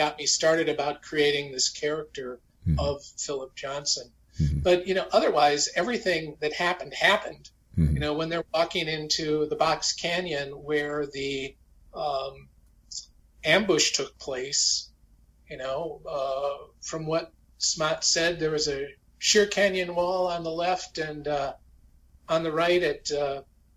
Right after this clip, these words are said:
Speaker 1: it was, fell off into a deep gully full of trees, you know, vines, trees and vines.
Speaker 2: Mm-hmm.
Speaker 1: So you had to color that picture a little bit more. You
Speaker 2: Mm-hmm.
Speaker 1: know, the walls of the cave were mottled, um, with,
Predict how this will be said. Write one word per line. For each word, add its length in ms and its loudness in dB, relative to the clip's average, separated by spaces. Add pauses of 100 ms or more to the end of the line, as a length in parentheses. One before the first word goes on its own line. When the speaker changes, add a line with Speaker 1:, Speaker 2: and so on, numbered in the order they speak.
(320)
Speaker 1:
it 60 -14
was, 260 -4
fell 220 6
off 240 6
into 380 0
a 240 -2 (160)
deep 320 -4
gully 320 0
full 260 -2
of 180 -2 (540)
trees, 880 0
you 100 -12
know, 120 -8
vines, 560 2
trees 340 2
and 140 -4
vines. 580 -6 (160)
Speaker 2:
Mm-hmm. 240 4 (420)
Speaker 1:
So 380 2
you 100 -4
had 200 2
to 200 -2 (160)
color 280 4
that 200 2
picture 340 -6
a 80 -4
little 200 -10
bit 240 -16
more. 260 -16 (220)
You 100 2
Speaker 2:
Mm-hmm. 100 6
Speaker 1:
know, 180 -2
the 220 -10 (420)
walls 380 2
of 120 -6
the 80 -4
cave 500 -2
were 160 -2
mottled, 640 -2 (680)
um, 680 -8
with, 580 -4